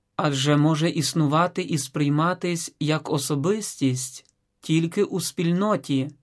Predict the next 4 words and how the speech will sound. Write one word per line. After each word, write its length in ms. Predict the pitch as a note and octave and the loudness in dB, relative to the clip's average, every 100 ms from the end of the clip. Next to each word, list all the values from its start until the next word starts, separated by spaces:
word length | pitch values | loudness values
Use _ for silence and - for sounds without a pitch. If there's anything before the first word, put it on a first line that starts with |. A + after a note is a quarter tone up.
| _ - | _ -2
і 100 | D3 | 2
виходячи 880 | C3+ B2+ F3 G3 A3 - G#3 G#3 - _ | 2 4 2 0 -4 -2 0 0 -4 _
з 220 | D3 C3 | -6 -6
спільноти. 920 | B2+ E3+ F#3+ F#3 D#3 C3 C3 C3+ F3 | -4 -2 0 2 2 2 -2 -8 -12